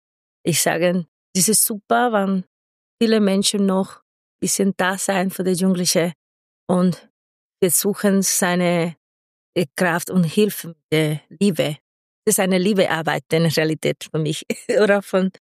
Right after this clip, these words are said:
wenn eine Leute kommen, sage ich, "Kann du kommen?" Und mit viel geduldig und viel offene Türe, du lernst viel mit.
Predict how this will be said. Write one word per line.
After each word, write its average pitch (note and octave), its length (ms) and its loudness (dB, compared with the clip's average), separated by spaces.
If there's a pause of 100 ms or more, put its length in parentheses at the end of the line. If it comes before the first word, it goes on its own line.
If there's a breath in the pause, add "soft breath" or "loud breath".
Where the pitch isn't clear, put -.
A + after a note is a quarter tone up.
(280)
wenn F3+ 180 -2
eine E3+ 240 -2
Leute E3 480 -4 (100)
kommen, F#3+ 460 2 (340)
sage F3 180 2 (100)
ich, E3+ 100 -2 (300)
"Kann F#3+ 240 0
du G3 100 -4
kommen?" F#3+ 560 0
Und F#3+ 340 0 (300)
mit G3 180 0
viel F#3+ 200 0
geduldig G3 800 0 (480)
und F#3+ 320 2
viel G3 400 2 (160)
offene G3+ 520 0 (440)
Türe, G3 380 2 (640)
du G3+ 100 2
lernst F3+ 440 0
viel F#3 300 -2 (340)
mit. D3+ 120 -10